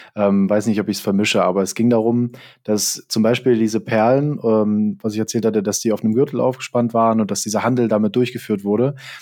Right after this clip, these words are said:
als die, ähm, d-, die ersten, äh, Kolonialisten unterwegs waren und, äh, von, von, ähm, England nach, äh, Amerika u-, übergesetzt sind,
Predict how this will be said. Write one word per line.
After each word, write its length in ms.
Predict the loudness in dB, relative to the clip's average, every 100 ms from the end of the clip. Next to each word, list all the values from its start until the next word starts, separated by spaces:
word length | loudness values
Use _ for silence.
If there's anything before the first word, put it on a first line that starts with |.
| -12
als 360 | 0 2 2 0
die, 480 | 0 2 4 4 2
ähm, 800 | 2 2 2 2 2 0 -2 -8 _ -10
d-, 100 | -10 -10 _ -4
die 80 | 0
ersten, 640 | 2 0 0 2 2 2
äh, 300 | 0 0 0 -4 -14 _ _ _ _ _ -4
Kolonialisten 680 | 2 2 4 2 0 2
unterwegs 440 | 2 2 2 0 2
waren 240 | 2 2
und, 260 | 2 0 -4
äh, 200 | -4 -4
von, 500 | -2 -2 0 -2 -6 -14 -20 -20 _ -14
von, 480 | -4 -2 0 0
ähm, 440 | 0 0 2 2 0
England 600 | 2 2 4 2 -2 -4 0
nach, 540 | 2 2 0 -4 -18 -20 -12
äh, 140 | -12 -4
Amerika 400 | 0 0 2 -2
u-, 200 | -2 -8 _ -6
übergesetzt 720 | 0 2 2 2 0 -2 -4
sind, 380 | -2 0 0 -2